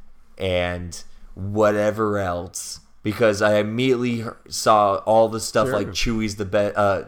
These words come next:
Speaker 1: the cat's gonna be the best thing of this film, and I'm like, "Oh, for fuck's sake!" And then, it
Speaker 2: See,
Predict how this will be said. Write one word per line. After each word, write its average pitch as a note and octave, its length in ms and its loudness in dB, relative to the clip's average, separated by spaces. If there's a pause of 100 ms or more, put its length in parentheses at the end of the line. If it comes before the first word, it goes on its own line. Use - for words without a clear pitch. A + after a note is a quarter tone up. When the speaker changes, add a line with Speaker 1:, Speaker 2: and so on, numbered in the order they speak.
Speaker 1:
the G#2 100 -6
cat's G#2 420 -4
gonna G2+ 160 -6
be G2 80 -6
the F#2+ 100 -10
best F#2+ 320 -4
thing G2 100 -10
of F#2 80 -12
this F2+ 140 -12
film, G2 320 -4
and F#2 100 -6
I'm F#2+ 60 -8
like, F#2 180 -8 (500)
"Oh, F2 120 -12
for F2 160 -14
fuck's - 480 -8
sake!" F2+ 400 -8 (600)
And G#2+ 180 -4
then, A2+ 420 -2 (1800)
it - 200 -14 (1400)
Speaker 2:
See, G#3+ 420 -6